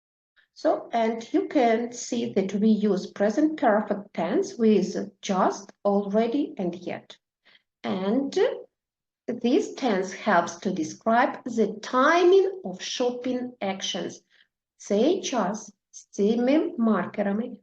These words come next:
показує, описує часову форму, часові відношення, так, при покупках. Чи вони вже зроблені, чи ще не зроблені, чи зроблені щойно. And your homework will be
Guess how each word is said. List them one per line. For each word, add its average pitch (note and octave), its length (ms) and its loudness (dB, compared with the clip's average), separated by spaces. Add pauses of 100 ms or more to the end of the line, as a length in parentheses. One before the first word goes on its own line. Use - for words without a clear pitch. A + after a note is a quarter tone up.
(120)
показує, F3 840 0
описує G#3 1080 0 (140)
часову D4 640 0
форму, F3+ 440 -4 (120)
часові G#3 640 -2
відношення, F#3+ 1000 -2 (240)
так, A4+ 300 -4
при A3+ 240 0
покупках. G3 920 -6 (500)
Чи A3 200 0
вони F3 300 0
вже G3 320 2
зроблені, F4+ 680 0
чи - 180 -16
ще G#3+ 360 -2
не D#4+ 140 2
зроблені, D#4 720 -2
чи - 160 -20
зроблені A#3 720 -8
щойно. D3+ 580 -10 (920)
And F4 580 0
your A3+ 420 2
homework A#3 460 2 (280)
will B3+ 400 2
be G3 440 -2